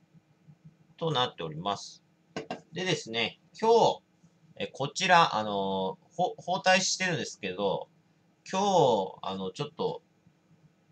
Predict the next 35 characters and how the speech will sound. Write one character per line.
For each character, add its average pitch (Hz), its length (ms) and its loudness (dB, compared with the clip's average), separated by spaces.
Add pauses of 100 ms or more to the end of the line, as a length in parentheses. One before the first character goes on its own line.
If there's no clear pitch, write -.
(580)
今 190 120 -4
日 - 20 -4
っ 185 40 -10
て - 60 -6
い - 40 -8
う - 20 -8
か - 60 -8
最 175 340 0
近 208 200 -6
で 185 80 -2
す - 140 -10
ね。 185 180 -12 (1000)
最 190 360 2
近、 190 320 0
あ 143 120 4
の 139 80 0
ー、 - 20 2 (280)
悪 190 320 8
い 165 100 0
夢 139 240 0
を 120 100 0
見 107 160 -12
ま 117 140 2
し-、 - 240 -10 (720)
最 147 280 0
近 143 140 -8
よ 156 140 -2
く 135 60 -12
見 110 180 -6
る 95 100 -6
ん - 20 -10
で 80 60 -8
す - 100 -16
け 151 100 -14
ど、 - 200 -10